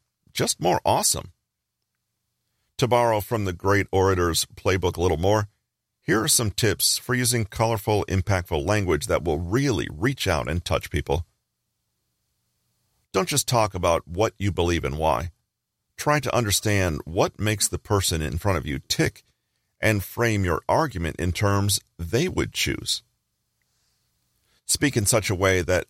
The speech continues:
at the end of it, they feel like you've understood them rather than they've understood you.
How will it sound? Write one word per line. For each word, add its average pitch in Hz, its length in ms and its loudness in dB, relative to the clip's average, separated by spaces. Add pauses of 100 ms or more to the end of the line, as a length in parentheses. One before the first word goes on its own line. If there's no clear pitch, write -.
at 92 200 0
the 87 200 -6
end 123 220 0
of 107 80 0
it, 107 220 0 (320)
they 117 260 0
feel 120 340 0
like 90 280 0
you've 110 260 -2 (100)
understood 104 600 0
them 60 320 -2 (200)
rather 92 460 0
than 80 180 -2
they've 76 160 -4
understood 76 440 -4
you. 120 260 -2